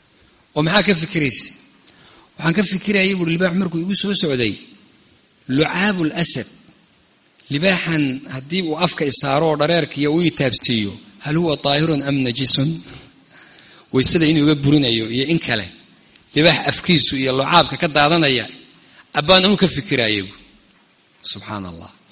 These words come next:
"Huwa fii waadin, wa huwa fii waadin aakhar." Isku meel uma socdaan. Anigu waxbaan ka fikiray masaladan, ma daahir baa mise waa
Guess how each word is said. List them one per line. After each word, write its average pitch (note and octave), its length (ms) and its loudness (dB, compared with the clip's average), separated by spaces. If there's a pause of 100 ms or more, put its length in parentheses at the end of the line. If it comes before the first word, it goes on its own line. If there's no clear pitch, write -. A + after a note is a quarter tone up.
(340)
"Huwa A2 160 -2
fii G2 200 -6
waadin, C3 520 0 (600)
wa F#2+ 100 -12
huwa G2 240 -6
fii G2+ 180 -8
waadin C3 320 -6
aakhar." F#3+ 320 -10 (840)
Isku - 180 -4
meel F#3 200 4
uma D3 180 -2
socdaan. G#2 420 -4 (1300)
Anigu F#3 160 -4
waxbaan F3 220 -6
ka F#3 60 -6
fikiray E3+ 260 -4
masaladan, D#3 480 -4 (220)
ma A#2+ 80 -14
daahir D3+ 320 0
baa E3 160 -8
mise B2 220 -10
waa A#2+ 220 -12